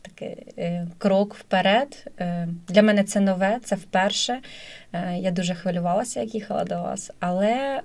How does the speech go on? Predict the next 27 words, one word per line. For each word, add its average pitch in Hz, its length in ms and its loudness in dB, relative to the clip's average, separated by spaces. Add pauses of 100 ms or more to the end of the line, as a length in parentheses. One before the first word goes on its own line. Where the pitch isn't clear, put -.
е, 202 280 -2 (1900)
мені 196 200 6
дуже 196 240 4
хочеться, 226 560 0
щоб, 180 440 -2
е, 175 260 2
мою 190 240 2
історію 196 420 0
почули. 240 480 -2
Не 190 120 6
просто, 233 540 2 (920)
е, 185 380 -4 (540)
щоб 175 260 0
я, 190 320 2 (200)
м, 170 200 -4 (880)
показала, 175 580 2
що - 160 -4
я 170 180 0
тут 170 260 -10
ось 170 200 -8
приїхала, 196 580 -2
я 180 160 0
так 180 280 -10
можу. 160 440 -2 (580)
А 180 460 -2
дійсно, 208 520 0
щоб, 185 440 0